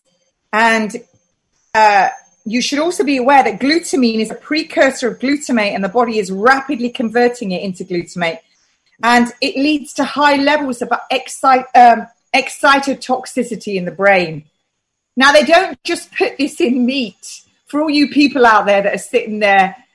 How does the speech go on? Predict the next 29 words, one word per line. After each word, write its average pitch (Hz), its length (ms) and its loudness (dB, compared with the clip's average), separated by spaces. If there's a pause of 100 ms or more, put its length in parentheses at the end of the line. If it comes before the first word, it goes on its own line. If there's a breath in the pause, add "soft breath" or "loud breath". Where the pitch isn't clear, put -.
(120)
uh, 196 300 4
you 220 80 0
know, 185 100 0
like 185 240 2
me 202 120 -4
going, 185 200 0
"Well, 180 160 2
I 165 220 2
don't 170 240 -6
eat - 200 -10
that, 160 240 -6
so 196 140 -6
I'm 180 300 -2
fine." 156 520 -4
No, 214 140 -2
we're 196 120 -4
not 202 280 -8
fine. 156 400 -6 (440 soft breath)
'Cause 240 120 0
let 330 160 2
me 370 80 -4
tell 359 180 2
you 339 100 4
what 320 220 4
else 370 260 4
they 320 160 -2
put 277 200 -4
it 247 120 4
in. 170 300 -4